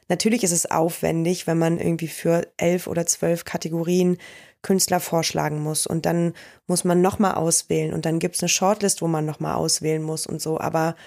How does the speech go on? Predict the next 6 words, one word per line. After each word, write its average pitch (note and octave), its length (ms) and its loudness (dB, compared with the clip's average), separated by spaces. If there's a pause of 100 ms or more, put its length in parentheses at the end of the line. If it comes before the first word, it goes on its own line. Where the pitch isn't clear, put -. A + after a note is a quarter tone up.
(440)
im F#3 120 0
Endeffekt F#3 640 -2 (1080)
spiegeln F#3+ 480 2
die, E3+ 360 -2
die E3 140 -4
Gewinner G3+ 800 2